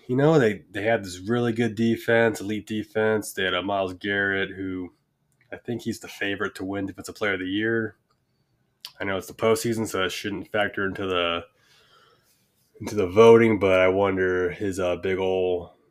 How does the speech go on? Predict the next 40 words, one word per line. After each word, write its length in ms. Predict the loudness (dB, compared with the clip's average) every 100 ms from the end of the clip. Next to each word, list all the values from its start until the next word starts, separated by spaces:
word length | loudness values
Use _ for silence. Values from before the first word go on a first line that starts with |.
| _ _ _ _ _ _ _
ghost 340 | 0 0 0 -4
game, 260 | -4 -2
if 160 | -4 -6
you 120 | -6
will. 420 | -4 -2 -2 -4 -10 -10
I 20 |
don't 180 | -6 -6
know 60 | -6
if 100 | -6
he 40 |
did 160 | -6 -4
anything, 560 | -4 -4 -4 -4 -4 -10 _ _ _ _ _ _ _ _ _ -18
if 80 | -6
that'll 180 | -6 -4
factor 420 | 0 0 0 -2
in 80 | -2
or 80 | -2
not. 380 | -2 -2 -2
But, 220 | -4 -4 -4 -8 _ _ -20 -20 _ _ _
yeah, 140 | 0 2
the 60 |
Browns 440 | 4 4 4 2 2
got 320 | 6 6 4 -2 -16 -18 _ -8
beat 260 | -6 -6
from 160 | -8 -10
pretty 280 | -4 -4 -2
much 580 | 2 2 2 -2 -8 -12 -18 _ _ _ _
horn 320 | -8 -4 -2 -2
to 80 |
horn. 460 | 0 2 2 0 -4 -10 _ -14
I 60 |
mean, 140 | -10 -6
they 200 | -4 -6
put 180 | -8 -10
up 80 |
a 40 | -6
little 180 | -6 -6
fight, 300 | -2 -2 -2
but 100 | -8
Flacco, 800 | -2 -2 0 -2 0 -2 -4